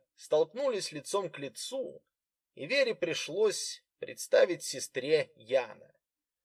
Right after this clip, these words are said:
Совершенно не имея никакого опыта общения с представителями мужского пола,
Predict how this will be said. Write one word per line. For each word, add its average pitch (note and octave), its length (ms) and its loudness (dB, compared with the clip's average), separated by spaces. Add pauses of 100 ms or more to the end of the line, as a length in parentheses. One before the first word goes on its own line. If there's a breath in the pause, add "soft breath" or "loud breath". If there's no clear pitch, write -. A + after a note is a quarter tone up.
(220)
Совершенно G#3+ 720 4
не E3+ 280 -2
имея E3 280 0
никакого D3 600 6
опыта D#3 560 4
общения D3+ 640 -2
с - 80 -10
представителями C3 880 0
мужского C3 580 2
пола, - 580 -2